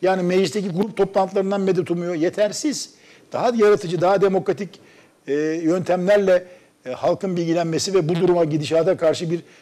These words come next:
tavır geliştirmesi gerekiyor. Demokratik meşruiyet için de tabii ki yani. Me-, enflasyon fakiri daha çok fakirleştiren bir haksız vergi haline dönüştü. Bu işin bir tarafı. Bir asgari ücret komisyonu toplanıyor. Beş tane işçi,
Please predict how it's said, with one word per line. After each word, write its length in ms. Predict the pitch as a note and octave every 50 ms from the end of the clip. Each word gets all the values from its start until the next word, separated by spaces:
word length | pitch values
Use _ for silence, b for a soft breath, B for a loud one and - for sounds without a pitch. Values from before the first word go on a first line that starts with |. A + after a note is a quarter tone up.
| b b
tavır 220 | - C3+ D#3 A3 B3
geliştirmesi 520 | A#3+ G#3+ F#3+ D3+ - D3+ C#3 A#2+ A2+ B2+
gerekiyor. 440 | C3 B2 A#2+ A2 G2+ B2 A#2 A#2 A#2+
Demokratik 480 | C3 C#3 D#3 D3+ - D#3+ - G3+ D#3
meşruiyet 400 | E3 D#3 C#3 - E3+ F3+ F3 F3
için 180 | F3 - D#3 C3
de 60 | B2
tabii 240 | - C3+ A2+ A2+ A2
ki 120 | G2 -
yani. 220 | B2 G#2+ G2+ G2 G2+ _ _ _ _ b b b b b b b b b _ C3+
Me-, 180 | C#3+ D#3 F3+
enflasyon 640 | F#3 E3 D3+ C#3+ - E3 E3+ D#3+ - F#3 F3+ F3+ F3+ F3 - - _ _ _ _ _ _ _ _ _ _ _ _ - - _ _ _ _ - - -
fakiri 360 | - - B2+ - E3+ F#3 F3+ D#3+
daha 160 | F#3 A3 A3
çok 180 | - A3+ -
fakirleştiren 680 | - F3 C#3+ F#3+ F3 E3 D#3+ - - D#3+ D#3 F3 G#3 F#3+
bir 100 | G3+ F#3 - b b b b b b b
haksız 360 | - D3+ D3 - G#3 A3 G#3
vergi 260 | G#3 G#3+ A3 B3 C#4+
haline 260 | D4 C#4+ C#4 C#4 C4+ A#3
dönüştü. 400 | A3+ E3+ C3+ - - - A#2 - _ b b b b b b b b b b b b _ _ -
Bu 200 | G#3 C#4+ D#4 D#4
işin 200 | A#3+ G#3+ C#4+ D4
bir 80 | D4 -
tarafı. 340 | A#3 A3 E3 B2 A2 A#2+ F2 - - _ _ _ B3+
Bir 200 | C#4 D4+ B3 B3
asgari 260 | - - - C4+ B3+
ücret 340 | A#3 G#3 C4 B3 B3 - -
komisyonu 400 | - G3 G3+ - - G3 F#3 E3
toplanıyor. 580 | F3+ E3+ - - E3 D#3 G3 B3 B3 A3+ F3
Beş 320 | G3 A3 G#3 - - - -
tane 340 | - F#3 F3 F3 F3+ F#3 G3+ G3 -
işçi, 520 | A#3 E3 - - - G3 F3+ - E3+ D#3